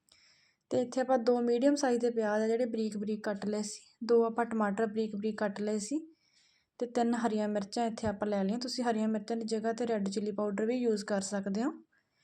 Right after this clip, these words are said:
ਇਹਨਾਂ ਨੂੰ ਚੰਗੀ ਤਰ੍ਹਾਂ ਆਪਾਂ ਜਿਹੜਾ ਮਿਕਸ ਕਰ ਲਾਂਗੇ। ਉਸ ਤੋਂ ਪਹਿਲਾਂ ਇਹਦੇ ਵਿੱਚ ਆਪਾਂ ਮਸਾਲੇ ਐਡ ਕਰਾਂਗੇ।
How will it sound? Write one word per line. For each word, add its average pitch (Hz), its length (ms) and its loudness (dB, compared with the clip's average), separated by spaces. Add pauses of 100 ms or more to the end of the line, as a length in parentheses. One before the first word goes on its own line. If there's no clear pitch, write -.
(380)
ਇਹਨਾਂ 247 200 0
ਨੂੰ 262 160 0
ਚੰਗੀ 254 280 0
ਤਰ੍ਹਾਂ 254 260 2
ਆਪਾਂ 226 260 0
ਜਿਹੜਾ 233 240 0 (240)
ਮਿਕਸ 214 280 -2
ਕਰ 202 220 -2
ਲਾਂਗੇ। 202 360 2 (680)
ਉਸ 247 160 0
ਤੋਂ 269 120 0
ਪਹਿਲਾਂ 269 240 4
ਇਹਦੇ 269 120 2
ਵਿੱਚ 277 200 2
ਆਪਾਂ 254 160 -2
ਮਸਾਲੇ 226 500 0
ਐਡ 208 160 0
ਕਰਾਂਗੇ। 208 440 -2